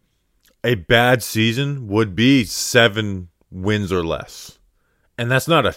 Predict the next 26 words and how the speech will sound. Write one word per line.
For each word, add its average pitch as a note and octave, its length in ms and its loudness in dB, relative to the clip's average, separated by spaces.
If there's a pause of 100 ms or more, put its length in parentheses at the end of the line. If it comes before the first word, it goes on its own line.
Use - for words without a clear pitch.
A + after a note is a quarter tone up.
(100)
that B2 240 0
shouldn't C3+ 340 -2
be G#2+ 80 -2
fi-, G2+ 300 0
you F#2+ 160 -6
know, C#2+ 160 -10 (480)
Brian A2+ 240 0
Daboll G#2 220 0
should - 280 -2
not B2 180 -2
be A2 80 -10
fired. F2+ 300 -2
We D2+ 80 -6
cannot G2 320 -4
keep G2 200 -10
firing E2+ 320 -4
coaches D#2+ 300 -8
every D#2+ 220 -4
single D#2+ 240 -10
two E2+ 140 -8
years, D#2+ 320 -4
especially F2+ 340 -6
now E2+ 120 -4
that E2 100 -4
we E2 120 -6
are D#2 300 -2